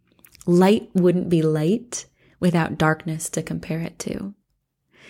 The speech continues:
And love wouldn't be love if we didn't know fear. Joy wouldn't feel so good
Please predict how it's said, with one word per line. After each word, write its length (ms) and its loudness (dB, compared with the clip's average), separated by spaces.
And 300 6
love 440 4
wouldn't 300 4
be 140 0
love 800 0
if 160 -10
we 120 -2
didn't 280 -6
know 160 -6
fear. 540 -10
Joy 380 6
wouldn't 300 4
feel 160 4
so 200 4
good 720 2